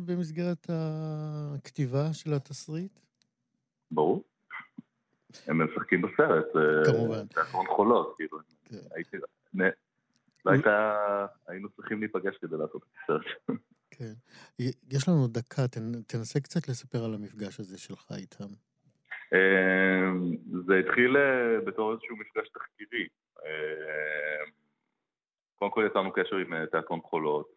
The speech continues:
Speaker 2: ו-, אה, התחלתי לפגוש את, אה, את השחקנים של ההרכב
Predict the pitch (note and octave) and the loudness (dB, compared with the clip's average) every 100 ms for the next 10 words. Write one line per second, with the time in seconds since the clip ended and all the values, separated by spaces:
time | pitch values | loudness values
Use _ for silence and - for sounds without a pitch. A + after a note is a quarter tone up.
0 | _ _ D#2+ D2+ D2+ D2+ D2 D2 C#2+ D2 | _ _ -4 -2 -2 -4 -6 -6 -6 -8
1 | - - _ _ _ - C#2 C#2+ D2 D2 | -12 -20 _ _ _ -4 0 2 4 4
2 | D2+ C#2+ - - - F2 E2+ F#2+ F2 - | 2 0 -4 -10 0 0 2 0 0 0
3 | E2+ G2 - D#2+ D#2 D2+ D2+ - - E2 | 0 -2 0 0 2 0 -4 -8 -6 -2
4 | E2 F2 E2 E2 D2+ D2 - F2 | 0 0 0 0 0 -2 0 0